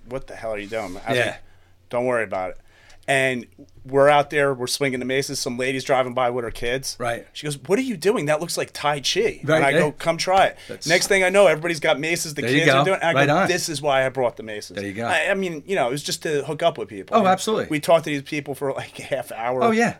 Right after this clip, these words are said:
Speaker 1: <laughs> It was awesome.
Speaker 2: Oh, yeah, it's fantastic.
Speaker 1: It was awesome.
Speaker 2: I bring them down when, uh, my family and I go down to Cape May for a week. And we stay at this place, and I'll bring 'em, and I'll get up at, like, five thirty, six in the morning, and I'll go over to the side, and I'll have, like, my twenty-five, I'll have a kettlebell, maybe I'll bring a couple steel clubs,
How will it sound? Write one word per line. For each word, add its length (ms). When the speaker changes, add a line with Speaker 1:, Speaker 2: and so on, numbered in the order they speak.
Speaker 1:
<laughs> 120
It 120
was 120
awesome. 340
Speaker 2:
Oh, 20
yeah, 260
it's 80
fantastic. 460
Speaker 1:
It 60
was 100
awesome. 400
Speaker 2:
I 80
bring 160
them 100
down 260
when, 200
uh, 160
my 120
family 320
and 100
I 100
go 100
down 160
to 60
Cape 240
May 140
for 180
a 40
week. 320
And 100
we 60
stay 280
at 80
this 160
place, 400
and 100
I'll 80
bring 240
'em, 100
and 80
I'll 120
get 160
up 100
at, 80
like, 160
five 300
thirty, 240
six 260
in 60
the 60
morning, 300
and 80
I'll 120
go 100
over 140
to 80
the 100
side, 280
and 120
I'll 60
have, 120
like, 200
my 140
twenty-five, 760
I'll 80
have 160
a 40
kettlebell, 600
maybe 220
I'll 80
bring 160
a 60
couple 220
steel 280
clubs, 440